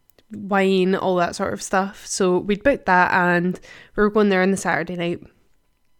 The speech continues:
So we went, all got dressed up, all looked class, went down to this function, function thing, like, all the girls went in, and there was this big table of boys sitting next to us, because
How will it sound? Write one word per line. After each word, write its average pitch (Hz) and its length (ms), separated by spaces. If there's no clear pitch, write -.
So 196 520
we 202 120
went, 233 440
all 214 140
got 220 240
dressed 185 320
up, 185 240
all 226 160
looked 226 220
class, 175 420
went 220 220
down 214 180
to - 60
this 208 200
function, 190 680
function 190 540
thing, 185 240
like, - 180
all 196 120
the 196 60
girls 190 440
went 240 200
in, 196 300
and 202 260
there 190 120
was 202 160
this 196 260
big 196 340
table 190 560
of 180 380
boys 180 460
sitting 196 300
next - 220
to 202 160
us, 190 80
because 190 360